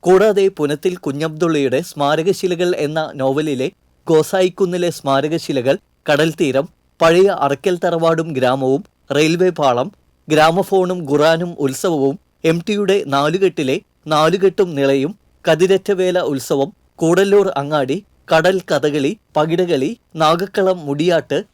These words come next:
തെയ്യം തിറ എന്നിവയും ആസ്വാദകർക്ക് ചിത്രങ്ങളിലൂടെ പകർന്നേകുകയാണിവിടെ. സി രാധാകൃഷ്ണന്റെ തീക്കടൽ തുറമുഖങ്ങളിലൂടെ കടന്നുപോകുമ്പോൾ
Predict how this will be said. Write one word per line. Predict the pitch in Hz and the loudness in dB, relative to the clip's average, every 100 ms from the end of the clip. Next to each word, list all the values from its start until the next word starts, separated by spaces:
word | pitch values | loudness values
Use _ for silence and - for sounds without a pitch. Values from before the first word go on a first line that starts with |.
| _ - | _ -4
തെയ്യം | 170 180 208 202 | 0 2 2 0
തിറ | 190 185 - | 0 0 -2
എന്നിവയും | 143 175 180 127 110 _ 156 | -4 -2 -2 -4 -6 _ 2
ആസ്വാദകർക്ക് | 175 170 208 202 208 190 - 196 | 2 4 2 2 2 0 -2 -4
ചിത്രങ്ങളിലൂടെ | 190 151 185 180 185 175 160 131 123 151 | -2 -6 -4 -4 -2 -2 0 0 -2 -2
പകർന്നേകുകയാണിവിടെ. | 147 180 170 156 160 165 156 127 131 131 131 135 - _ - | -4 -4 -4 -6 -6 -4 -2 -2 -2 -4 -6 -8 -14 _ -8
സി | 180 185 | 0 2
രാധാകൃഷ്ണന്റെ | 202 190 190 180 - 180 175 170 - | 4 2 0 -2 -8 -6 -4 -4 -4
തീക്കടൽ | 139 - 175 170 165 | -4 -2 -4 -4 -6
തുറമുഖങ്ങളിലൂടെ | 143 151 170 165 180 170 170 165 165 - | -4 -4 -6 -8 -6 -4 -4 -4 -4 -4
കടന്നുപോകുമ്പോൾ | 139 165 165 139 131 117 | -4 -4 -4 -4 -6 -8